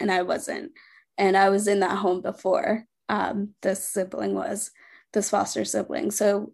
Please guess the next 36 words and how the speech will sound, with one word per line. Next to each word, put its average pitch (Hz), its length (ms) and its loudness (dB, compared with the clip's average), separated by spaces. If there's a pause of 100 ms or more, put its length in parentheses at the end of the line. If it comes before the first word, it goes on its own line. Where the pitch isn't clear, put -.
(120)
she - 240 2
gave 220 180 8
me 226 120 10
a 226 80 6
card, 208 520 -2 (240)
and 190 420 2
it - 280 0
was, 190 460 -2
I 190 160 -4 (160)
still 208 320 2
have 208 260 0
it. 196 260 2 (1040)
It 233 80 10
was 208 220 8
blue 214 500 10
with 196 340 4
white 202 260 2
writing, 185 600 0 (200)
and 202 140 2
it 185 120 4
said, 190 560 4
"Just 214 240 -2
when 202 140 4
the 190 60 2
caterpillar 185 680 2
thought 202 340 0
the 202 80 -2
world 185 240 2
was 196 160 -8
ending, 196 520 -4 (300)
it 208 100 0
turned 202 240 6
into 196 260 2
a 190 40 -2
beautiful - 400 -4
butterfly." - 640 -6